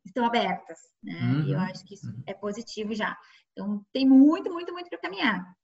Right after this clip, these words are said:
Speaker 1: Mas, é, e até por isso que um dos nossos pilares é a independência financeira, né? Porque eu acredito que, pra mim, tá muito relacionado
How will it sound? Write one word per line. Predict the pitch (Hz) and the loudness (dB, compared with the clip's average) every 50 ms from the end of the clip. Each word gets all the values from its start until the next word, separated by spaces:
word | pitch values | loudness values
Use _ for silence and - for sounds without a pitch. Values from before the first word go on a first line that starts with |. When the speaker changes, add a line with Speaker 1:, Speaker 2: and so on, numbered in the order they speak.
| _ _ _ _ - | _ _ _ _ -12
Speaker 1:
Mas, | 190 190 185 185 185 185 - - | -10 -6 -6 -6 -6 -8 -10 -6
é, | - 208 208 202 202 190 196 196 190 190 - - | -4 -2 -2 -2 -2 -4 -6 -6 -8 -10 -12 -4
e | 226 233 | -2 -2
até | 233 247 254 | 0 0 -2
por | 247 254 269 | -4 -2 -4
isso | 269 294 294 - 330 | -4 -4 -4 -8 -12
que | - - 269 262 254 - - _ _ _ _ _ _ | -10 -10 -8 -8 -8 -10 -12 _ _ _ _ _ _
um | - 240 | -2 0
dos | 247 277 254 220 | 0 0 0 0
nossos | 233 220 226 226 - | 0 -2 -2 -4 -8
pilares | - 208 208 196 196 190 202 196 - - - | -8 -4 0 0 0 0 -2 -4 -8 -12 -8
é | 208 220 | -4 -4
a | |
independência | 226 208 196 190 196 185 190 185 185 190 185 - | -2 -2 -2 -4 -6 -8 -8 -8 -8 -10 -10 -8
financeira, | 196 190 180 180 185 - 185 - 185 185 - _ _ _ _ _ | -8 -6 -4 -4 -4 -6 -8 -8 -8 -10 -14 _ _ _ _ _
né? | 190 196 95 101 - _ _ _ _ _ _ _ _ | -14 -12 -12 -14 -16 _ _ _ _ _ _ _ _
Porque | 202 185 185 - 190 | -14 -14 -10 -10 -8
eu | 190 | -8
acredito | 196 190 - 196 196 175 180 202 185 185 226 | -8 -8 -10 -12 -10 -8 -10 -10 -10 -12 -18
que, | - - 220 220 220 - _ _ _ _ _ _ _ _ _ _ | -12 -10 -8 -8 -8 -10 _ _ _ _ _ _ _ _ _ _
pra | _ 202 190 | _ -8 -4
mim, | 196 208 233 | -2 -2 -2
tá | 226 262 233 - 220 | -2 -2 -4 -2 -2
muito | 220 226 254 277 294 285 285 | 2 4 4 4 4 2 -2
relacionado | 269 254 254 - 247 214 202 185 180 185 180 185 | -4 -4 -4 -4 -4 -4 -4 -4 -4 -6 -8 -10